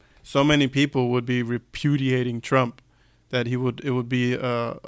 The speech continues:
this, this so-called blue wave, right, that, that they were talking about.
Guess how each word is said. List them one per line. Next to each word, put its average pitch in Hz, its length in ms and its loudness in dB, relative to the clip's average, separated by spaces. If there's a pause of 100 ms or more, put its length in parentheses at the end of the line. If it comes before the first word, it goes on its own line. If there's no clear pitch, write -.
(120)
this, 123 220 -4
this 147 260 -2
so-called 135 500 4
blue 135 220 4
wave, 151 480 4
right, 135 260 -4
that, - 240 -12
that 120 140 -10
they 127 80 -6
were 120 80 -4
talking 143 240 0
about. 117 200 -12